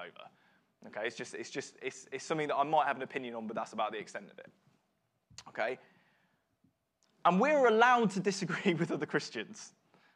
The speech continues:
Okay? We're allowed to debate other Christians. We're allowed to consider different ways of reading the scriptures and yet still remain one.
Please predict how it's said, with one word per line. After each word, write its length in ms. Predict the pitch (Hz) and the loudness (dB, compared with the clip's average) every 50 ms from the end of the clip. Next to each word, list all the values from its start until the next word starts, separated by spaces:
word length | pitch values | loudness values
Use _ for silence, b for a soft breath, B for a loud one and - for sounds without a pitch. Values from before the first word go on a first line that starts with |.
| b b b - | b b b -2
Okay? 280 | 117 127 147 160 175 - _ _ _ - | 0 2 2 2 0 -6 _ _ _ -4
We're 220 | 147 160 202 233 240 | 2 4 6 6 8
allowed 260 | 233 240 262 262 - | 8 8 6 6 4
to 120 | 220 208 | 2 0
debate 520 | 160 208 156 - - 202 208 202 175 - - - - | 2 0 0 4 4 4 4 4 2 -2 -8 -8 -6
other 160 | 156 135 135 | -4 -4 -4
Christians. 380 | - - 139 - - 110 107 107 | -2 -4 -6 -8 -8 -12 -8 -4
We're 120 | 135 147 | -2 0
allowed 260 | 156 180 185 185 185 | 2 4 4 4 4
to 140 | - - 165 B B B B | 2 -4 -6 B B B B
consider 480 | - 185 165 156 - - 240 233 190 196 | -4 -4 -4 -4 -2 0 0 2 2 2
different 380 | 160 - 196 196 - 190 185 | 4 4 2 2 2 -2 0
ways 200 | 185 180 180 151 | 2 2 2 2
of 100 | 156 135 | -2 -2
reading 200 | 165 170 156 156 | -2 -2 -2 -2
the 60 | 156 143 | -4 -6
scriptures 420 | - - 185 185 - 131 123 - - | -6 -6 -6 -4 -4 -4 -4 -2 2
and 220 | 156 151 156 170 175 | 2 2 2 4 4
yet 180 | 185 170 - | 4 2 2
still 440 | - - - - 226 233 240 240 226 | 0 -10 -6 0 2 2 4 4 4
remain 600 | 202 214 202 196 208 214 214 185 151 143 131 135 | 4 4 4 4 4 4 4 4 0 -2 -2 0
one. 300 | 160 175 147 120 113 | 2 2 2 0 -2